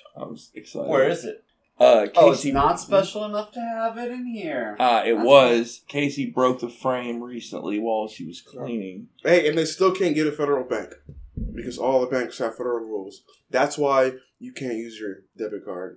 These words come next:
Speaker 2: Yeah, but California is
Speaker 3: All you can do is use an A T M at a weed
Speaker 2: California
Speaker 3: store
Speaker 2: may be
Speaker 3: because
Speaker 2: coming
Speaker 3: you have
Speaker 2: out
Speaker 3: to
Speaker 2: with
Speaker 3: do that
Speaker 2: something.
Speaker 3: transaction separately.
Speaker 1: You, you,
Speaker 2: If you have a
Speaker 1: some
Speaker 2: medical card,
Speaker 1: people
Speaker 2: can't you?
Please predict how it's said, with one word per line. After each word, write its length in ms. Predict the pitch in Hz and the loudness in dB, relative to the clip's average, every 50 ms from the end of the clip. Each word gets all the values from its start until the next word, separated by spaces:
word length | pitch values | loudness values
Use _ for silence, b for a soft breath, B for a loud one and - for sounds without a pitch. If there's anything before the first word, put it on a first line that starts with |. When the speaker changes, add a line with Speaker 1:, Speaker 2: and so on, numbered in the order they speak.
| _ _ - | _ _ -14
Speaker 2:
Yeah, 200 | 151 151 143 139 | -8 -6 -6 -6
but 160 | 131 131 - | -6 -10 -12
California 920 | - - 147 151 151 151 - - 151 151 143 139 135 135 131 123 - - - | -6 -2 0 2 2 0 -2 -6 -10 -10 -8 -8 -8 -8 -8 -8 -10 -10 -12
is 640 | 113 117 117 117 117 113 113 110 107 101 - - - - | -16 -16 -16 -14 -14 -14 -16 -16 -16 -20 -20 -10 -2 0
Speaker 3:
All 140 | 127 143 147 | 4 4 4
you 40 | 147 | 4
can 140 | 151 160 | 2 2
do 80 | 147 143 | 0 0
is 100 | 139 131 | 0 0
use 140 | 147 139 135 | -4 -6 -4
an 80 | 127 | -2
A 120 | 110 123 127 | 0 0 -2
T 180 | 127 135 127 123 | -2 -4 -6 -4
M 260 | 110 107 104 101 - _ _ _ _ - | -4 -6 -8 -10 -14 _ _ _ _ -8
at 80 | - | -4
a 120 | 113 135 143 | -2 0 0
weed 100 | - 165 | 0 -2
Speaker 2:
California 100 | 160 156 | -4 -4
Speaker 3:
store 180 | 151 143 120 | -4 -4 -4
Speaker 2:
may 180 | 117 117 120 120 | -4 -4 -6 -8
be 80 | 117 113 | -10 -10
Speaker 3:
because 140 | 104 - 113 101 | -8 -6 -6 -4
Speaker 2:
coming 80 | 107 117 | -4 -6
Speaker 3:
you 60 | 110 110 | -6 -6
have 140 | 110 110 | -6 -6
Speaker 2:
out 40 | 101 | -6
Speaker 3:
to 60 | 104 | -6
Speaker 2:
with 100 | 104 123 | -6 -4
Speaker 3:
do 60 | 123 117 | -2 -2
that 80 | 113 110 | -2 -2
Speaker 2:
something. 80 | - - | -4 -4
Speaker 3:
transaction 500 | - 156 139 127 131 127 117 113 - 120 | -4 -4 -2 0 0 -2 -2 -2 -6 -10
separately. 440 | 113 - - 110 - 104 101 101 170 | -8 -6 -4 -4 -4 -6 -8 -8 -6
Speaker 1:
You, 60 | 175 165 | -6 -8
you, 200 | - - - 156 | -8 -6 -6 -6
Speaker 2:
If 60 | 135 | -4
you 160 | 220 247 269 302 | -4 -4 -4 -4
have 180 | 320 330 330 277 | -8 -8 -6 -4
a 340 | 240 - - - - - | -4 -4 -6 -10 -12 -10
Speaker 1:
some 340 | - - 285 - - 220 220 214 | -8 -4 0 2 4 4 4 2
Speaker 2:
medical 180 | 208 170 170 165 | 0 0 0 -2
card, 160 | 214 220 226 - | -2 -2 -2 -2
Speaker 1:
people 100 | - - | -2 -2
Speaker 2:
can't 200 | 240 233 226 220 | -4 -4 -4 -6
you? 280 | 233 240 240 254 254 247 | -10 -12 -12 -12 -14 -16